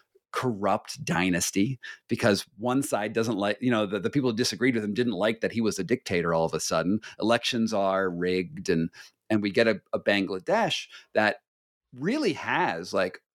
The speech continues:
forty years of horror, <laughs> uh, as it begins. And, you know, we all think about Bangladesh and famines and how it's not very good. I mean,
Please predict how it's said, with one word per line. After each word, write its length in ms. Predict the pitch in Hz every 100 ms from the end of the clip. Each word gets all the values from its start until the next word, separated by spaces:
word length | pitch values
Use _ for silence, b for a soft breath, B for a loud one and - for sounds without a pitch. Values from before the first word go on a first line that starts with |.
| _ _
forty 560 | - - 208 254 247 170
years 720 | 123 113 139 101 - - - _ _
of 220 | 110 101
horror, 680 | - - 120 107 85 - - - B
<laughs> 180 | B -
uh, 260 | 110 110 131
as 280 | 123 123 110
it 140 | 107
begins. 380 | 107 98 85 87
And, 140 | 120
you 60 | 139
know, 80 | 147
we 120 | 175
all 100 | 170
think 260 | - 143 117
about 160 | 110
Bangladesh 460 | 98 98 98 101 104
and 100 | 92
famines 440 | 90 90 90 87
and 100 | 90
how 100 | 92
it's 140 | 87 95
not 180 | 87
very 160 | 85 85
good. 180 | 87 104
I 140 | - -
mean, 140 | 165